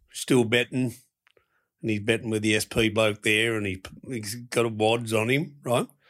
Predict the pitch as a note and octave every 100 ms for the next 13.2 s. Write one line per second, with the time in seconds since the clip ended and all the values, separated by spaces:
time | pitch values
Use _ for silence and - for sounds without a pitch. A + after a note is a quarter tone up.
0 | _ - - A2 G#2 - C3 B2 A2+ G2
1 | F#2 G#2 G#2 G2+ G#2+ - F#2 A2 A2+ G2+
2 | G#2 G2+ G#2 G2+ - _ - _ _ _
3 | _ - A#2 B2+ B2 B2 A2+ C#3 C3 B2+
4 | B2 G#2+ G2 G2+ E2 - - _ _ _
5 | _ _ _ G#2+ G#2+ A2 - _ _ _
6 | _ A#2 A2 A#2 B2 C3 A#2+ - A#2 A2
7 | G#2 C3 D#3+ A#2+ F#2 - C3 - A#2 A2+
8 | G#2 - A#2+ A#2 G#2 B2+ A#2 A2+ A2+ G#2+
9 | B2 A#2+ C3+ B2 G#2+ B2 A2+ A2 G#2+ G#2
10 | A2+ B2+ B2 B2 _ _ - _ _ _
11 | _ _ - - A2+ A#2 - - - -
12 | - - C#3+ C#3 A#2+ A2 - A#2+ A2+ C3+
13 | E3+